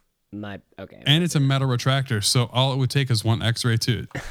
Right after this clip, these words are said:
Speaker 2: to see it. It would show up because it's not hollow.
Speaker 1: All right, I'm looking at it right now. Yeah, it's pretty big.
Speaker 2: I don't know how that happens. I can see a sponge, some gauze. Retractors should never happen.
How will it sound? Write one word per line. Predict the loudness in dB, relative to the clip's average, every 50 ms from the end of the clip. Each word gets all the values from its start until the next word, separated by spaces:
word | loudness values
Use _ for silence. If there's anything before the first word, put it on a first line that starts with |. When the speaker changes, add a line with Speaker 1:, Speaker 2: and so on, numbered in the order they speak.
| -12 -8 -2
Speaker 2:
to | 0 2
see | 2 2 2 0
it. | -2 0 0
It | 0
would | 0 0 0
show | 0 0 0 0
up | 0 -2 -4 -4
because | 0 2 2 2
it's | 2 2 0
not | 0 0 2
hollow. | 2 0 0 0
Speaker 1:
All | 0 0
right, | 0 0
I'm | 0 0
looking | -2 -2 -2 -2 -2
at | -2 -2
it | -2
right | -2 -2 -2 -2
now. | -4 -4 -4 -6 -8 -14 -20 -18 -10
Yeah, | -6 -6 -6
it's | -6 -6
pretty | -8 -6 -6 -6
big. | -6 -6 -8 -8 -10 _ -20 _ _ _ _ _ _ _ _ _ _ _ _ _ _ _ _ _ _ _ _ _ _ _ _ _ _ _ _ _
Speaker 2:
I | 2 2 2
don't | 2 2
know | 2 2 2
how | 2 2 2 2
that | 2 0
happens. | 0 0 -2 -2 -4 -6 -4 0 0 0 0 -2 -6 -12 _ _ _ _ _ _ _ _ _ _ _ _ _ _ _ _ _ _
I | 0 2
can | 2 2 2
see | 2 0 0 0
a | 0
sponge, | -2 -2 -2 0 0 2 2 0 0 -2 -4 -6 -10 -14 _ _ _ _ _ _ _ _ _ _ _ _ _ _ _ _ _ _ _ _ _ _ _ -6
some | -2 0 0
gauze. | 2 2 0 0 -2 -2 -4 -6 -10 _ _ _ _ _ _ _ _ _ _ _ _ _ _ _ _ _ _ _ _ _ _ _ _ _ _ 0
Retractors | 0 0 2 2 0 0 0 0 0 0 0 0 0
should | 2 2 2 2 2
never | 2 0 0 0 -2
happen. | -2 -2 -4 -4 -4 -6 -6 -8